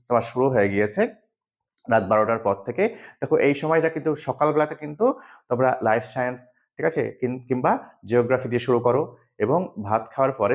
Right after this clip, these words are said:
দুপুরবেলার দিকে তোমরা কিন্তু অঙ্কটা দেখো, ঠিক আছে? দেখো, রাত্রিতে আবার তোমরা কিন্তু অন্য একটা সাবজেক্ট, এখানে কিন্তু আমি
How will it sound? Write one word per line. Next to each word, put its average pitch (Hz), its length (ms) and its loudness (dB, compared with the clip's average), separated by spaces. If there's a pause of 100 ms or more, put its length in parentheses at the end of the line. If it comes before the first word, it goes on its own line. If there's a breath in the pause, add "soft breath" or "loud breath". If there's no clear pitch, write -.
দুপুরবেলার 120 500 0
দিকে 147 180 -2 (340 loud breath)
তোমরা 113 240 0
কিন্তু 117 180 -2 (200)
অঙ্কটা 104 400 -2
দেখো, 82 220 -8 (200)
ঠিক - 160 -8
আছে? 160 120 0 (420 loud breath)
দেখো, 147 180 2 (200)
রাত্রিতে 139 400 0 (100)
আবার 135 200 2
তোমরা 139 240 -6
কিন্তু 151 180 -8 (180)
অন্য 123 160 -4
একটা 127 220 -6
সাবজেক্ট, 123 380 -2
এখানে 127 220 -10
কিন্তু 135 200 -6 (380 soft breath)
আমি 123 140 2